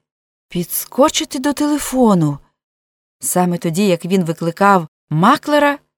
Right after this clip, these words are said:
картина затьмарилась і щезла. "Що таке ви там бачили?" спитала Леонсія, коли вони вже вийшли з кімнати.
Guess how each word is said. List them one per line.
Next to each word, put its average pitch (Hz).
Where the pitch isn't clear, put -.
картина 151
затьмарилась 233
і 160
щезла. 143
"Що -
таке 320
ви 269
там 214
бачили?" 160
спитала 147
Леонсія, 247
коли 170
вони 170
вже 165
вийшли 156
з -
кімнати. 147